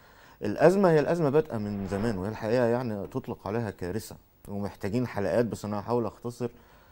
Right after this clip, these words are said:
المشكلة. تصنيف حضرتك وسيادة النائبة هضيف عليه بس إن الحاجات اللي غير مرخصة من الأماكن اللي فعلًا فيها فريق،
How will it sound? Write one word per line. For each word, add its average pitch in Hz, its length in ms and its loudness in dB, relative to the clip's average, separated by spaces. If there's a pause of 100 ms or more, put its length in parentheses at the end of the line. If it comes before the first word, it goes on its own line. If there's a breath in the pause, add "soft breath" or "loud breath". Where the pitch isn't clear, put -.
(280 soft breath)
المشكلة. 95 520 -4
تصنيف 131 540 -4
حضرتك 123 420 -2
وسيادة 127 300 -6 (200)
النائبة 101 800 -4
هضيف 123 440 -6
عليه 120 300 -2
بس 147 420 -6 (560 soft breath)
إن 123 440 0 (260)
الحاجات 95 760 -2
اللي 107 440 -2 (180)
غير 135 300 2
مرخصة 147 640 -2 (1200 soft breath)
من 147 380 4 (260)
الأماكن 104 1400 0 (220)
اللي 95 320 -6
فعلًا 135 400 6
فيها 131 340 -2
فريق، 113 400 -2